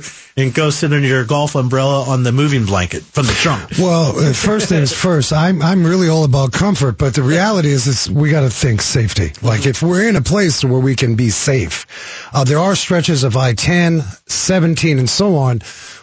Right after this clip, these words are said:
Speaker 2: where it's just not safe. I
Speaker 1: Yeah.
Speaker 2: mean, a-, and that's a predicament for some folks, 'cause let's say it, you've got a car fire going on. I mean, you're rushing out. But if you're in a, you're in an area where it's safe,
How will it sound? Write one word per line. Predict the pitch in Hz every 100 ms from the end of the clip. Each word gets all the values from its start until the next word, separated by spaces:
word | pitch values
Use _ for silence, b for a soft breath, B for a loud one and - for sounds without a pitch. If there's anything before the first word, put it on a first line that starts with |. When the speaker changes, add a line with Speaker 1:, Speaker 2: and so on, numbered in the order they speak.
| _
Speaker 2:
where | 139 151 147
it's | 135 147 -
just | 156 131
not | 147 151 135
safe. | - - 110 76 - - -
I | 127
Speaker 1:
Yeah. | 131
Speaker 2:
mean, | 123 B B B B -
a-, | 139 180
and | 190
that's | 277 -
a |
predicament | 202 180 139 269 247 156 123
for | - 117
some | - 220
folks, | 247 143 120 -
'cause | - 156 113
let's | 123
say | - 175 165 -
it, | 127 123
you've | 160 196
got | 139 110
a |
car | 98 - 151 151
fire | - 170 185 240 120
going | 117 123 117
on. | 117 120
I |
mean, | 120 123
you're | 127 131 - B B
rushing | 151 147 - 160
out. | 190
But | 180 175
if | 160
you're | 277 302
in |
a, | 277 190 B B -
you're | 277
in | 294
an | 240
area | 226 262 202
where | 143
it's | 120
safe, | - 196 226 269 -